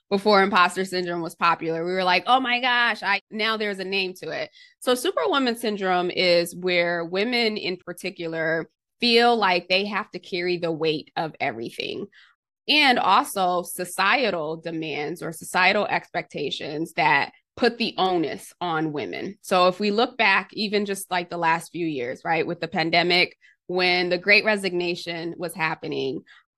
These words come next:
it was just like, "Oh my gosh, people are leaving, people are leaving, people are leaving." And then they did the research and they started to see that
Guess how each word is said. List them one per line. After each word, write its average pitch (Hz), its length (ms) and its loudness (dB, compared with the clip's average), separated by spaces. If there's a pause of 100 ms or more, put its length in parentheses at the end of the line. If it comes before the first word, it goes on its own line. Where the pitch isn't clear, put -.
(180)
it 190 120 2
was 190 120 0
just 196 160 -4
like, 185 180 2
"Oh 214 80 4
my 220 140 2
gosh, 196 340 2
people 208 220 -6
are 202 100 0
leaving, 190 300 -2
people 196 240 -8
are 185 80 -4
leaving, 175 300 -2
people 190 200 -6
are 170 80 0
leaving." 165 540 -2
And 196 140 2
then 190 120 2
they 185 140 4
did 185 220 2
the 185 80 -4
research 196 640 -2
and 185 140 -4
they 175 80 -2
started 180 400 -2
to 202 120 -6
see 165 320 -4
that 151 300 0